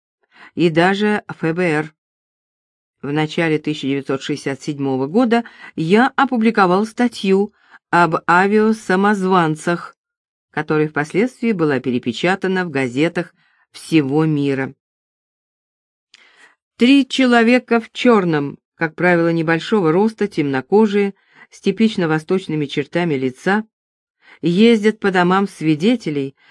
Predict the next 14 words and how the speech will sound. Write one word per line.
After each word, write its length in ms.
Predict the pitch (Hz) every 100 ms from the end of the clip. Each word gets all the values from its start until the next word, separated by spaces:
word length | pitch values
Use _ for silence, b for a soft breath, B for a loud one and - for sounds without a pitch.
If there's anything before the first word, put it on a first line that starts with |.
| b
на 180 | 151 175
сверкающем 920 | 175 165 175 214 247 233 - 226 220
чёрном 440 | - 214 208 202 202
кадиллаке, 800 | 208 185 196 196 165 - - - _ _ _ _ _ B B
чтобы 360 | - 185 185
угрозами 640 | 190 170 175 180 196 220
заставить 640 | 202 151 151 151 165 196 190
их 140 | 196
помалкивать 720 | 175 180 233 160 - 123 123
обо 200 | 117 120
всём, 260 | - 147 151
что 180 | -
они 220 | 131 135 143
видели. 420 | 139 127 135